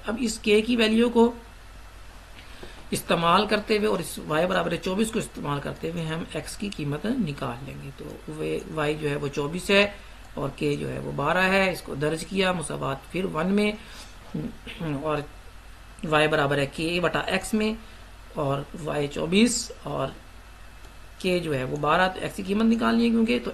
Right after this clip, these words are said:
X को हमने निकालना है एक side पे, तो X को हम मुसावात के इस side पे ले जाएं, ऊपर आ जाएगा और चौबीस जब इधर आएगा तो इधर आके तकसीम हो जाएगा बारह बटा चौबीस। तो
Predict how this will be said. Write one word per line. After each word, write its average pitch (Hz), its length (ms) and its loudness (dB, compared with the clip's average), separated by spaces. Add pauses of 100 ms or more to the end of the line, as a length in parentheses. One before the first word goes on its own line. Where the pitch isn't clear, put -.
(100)
X 214 220 0
को 240 180 2
हमने 214 240 2
निकालना 180 420 2
है 185 100 2
एक 175 100 -8
side 175 260 0
पे, 190 60 -2
तो - 120 -8 (100)
X - 160 -6
को - 100 -4
हम 165 120 -4 (840)
मुसावात 147 340 -6
के 156 100 -6
इस 151 220 -6
side 180 200 4
पे 208 60 0
ले 202 160 6
जाएं, 208 240 4
ऊपर - 580 -6
आ 196 100 4
जाएगा 226 340 6 (140)
और 143 200 0
चौबीस 208 440 2
जब 175 140 -2
इधर 151 240 -2
आएगा 147 460 0 (320)
तो 139 60 -6
इधर 147 160 -4
आके 135 200 -4
तकसीम 147 400 -6
हो 131 120 -2
जाएगा 135 260 -4
बारह 135 280 -2
बटा 185 240 -2
चौबीस। 143 420 -4
तो - 60 -10